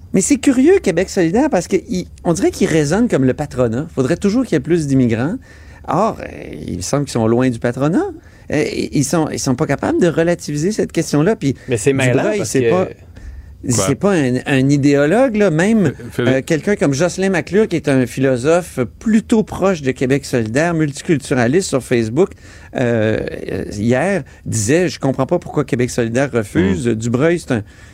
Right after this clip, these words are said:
Speaker 1: c'est, ça va faire
Speaker 3: Philippe.
Speaker 1: un grand co-, un
Speaker 3: Philippe
Speaker 1: commissaire.
Speaker 3: Vincent.
Speaker 1: C'est un bon choix du gouvernement Legault. »
Speaker 2: Non, mais j'allais juste dire sur l'immigration, c'est, c'est, c'est intéressant ce qu'Antoine souligne, tu sais, parce que Québec solidaire est à la fois à la gauche, donc on est contre le cheap labor,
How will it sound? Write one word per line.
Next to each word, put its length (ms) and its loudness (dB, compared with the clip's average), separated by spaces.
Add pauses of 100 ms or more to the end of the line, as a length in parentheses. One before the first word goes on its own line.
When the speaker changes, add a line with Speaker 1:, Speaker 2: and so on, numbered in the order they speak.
Speaker 1:
c'est, 180 -4
ça 180 0
va 120 0
faire 160 2
Speaker 3:
Philippe. 220 -2
Speaker 1:
un 40 0
grand 160 0
co-, 100 0
un 320 -2
Speaker 3:
Philippe 40 -6
Speaker 1:
commissaire. 420 2
Speaker 3:
Vincent. 100 2
Speaker 1:
C'est 60 0
un 80 2
bon 180 0
choix 240 0
du 80 -6
gouvernement 380 0
Legault. » 300 -2 (400)
Speaker 2:
Non, 120 2
mais 80 4
j'allais 160 4
juste 100 -2
dire 80 0
sur 100 2
l'immigration, 520 0
c'est, 260 -2
c'est, 380 -4
c'est 120 -10
intéressant 380 -2
ce 60 -10
qu'Antoine 300 -2
souligne, 360 0
tu 60 -6
sais, 60 -2
parce 160 -4
que 80 -2
Québec 280 0
solidaire 340 2
est 120 -4
à 80 4
la 100 0
fois 200 2
à 80 4
la 100 2
gauche, 400 -4
donc 240 -2
on 120 -2
est 120 -2
contre 460 -2
le 100 0
cheap 240 -4
labor, 480 2